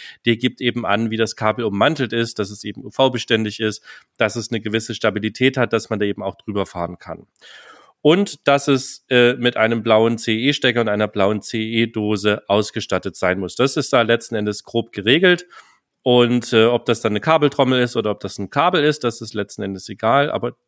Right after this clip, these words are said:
diese Voraussetzungen sollten quasi gegeben sein. Das Kabel kann kürzer sein, also ihr könnt auch nur ein fünf Meter oder ein zehn Meter oder ein fünfzehn Meter Kabel mitnehmen. Der Vorteil eines fünfundzwanzig Meter Kabels ist halt ganz einfach, dass es lang genug ist,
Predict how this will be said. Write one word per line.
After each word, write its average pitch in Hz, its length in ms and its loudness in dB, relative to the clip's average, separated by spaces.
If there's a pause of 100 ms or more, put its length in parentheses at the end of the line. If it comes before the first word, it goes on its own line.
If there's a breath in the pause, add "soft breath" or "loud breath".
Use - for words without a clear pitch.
diese 135 360 2
Voraussetzungen 113 840 -2
sollten 104 640 -2 (600 soft breath)
quasi 101 440 0
gegeben 160 420 2
sein. 147 380 2
Das 127 160 -4
Kabel 135 260 2
kann - 240 0
kürzer 170 320 2
sein, 131 280 2
also 113 180 -2
ihr 110 40 -6
könnt 113 220 -6
auch 104 80 -8
nur 113 80 -2
ein 107 80 -6
fünf 175 300 -6
Meter 135 220 2
oder 120 140 0
ein 123 60 -4
zehn 139 240 -2
Meter 127 220 0
oder 104 120 -2
ein 101 60 -10
fünfzehn 147 380 -6
Meter 123 180 -2
Kabel 120 320 -2
mitnehmen. 117 560 -2 (600 loud breath)
Der 120 100 6
Vorteil 143 480 2
eines 120 320 -2
fünfundzwanzig 123 560 0
Meter 117 220 0
Kabels 110 400 0
ist - 180 -10
halt 110 160 0
ganz 107 240 -2
einfach, 104 420 -2
dass - 260 -6
es - 200 -14
lang 107 240 2
genug 120 320 0
ist, 117 340 -2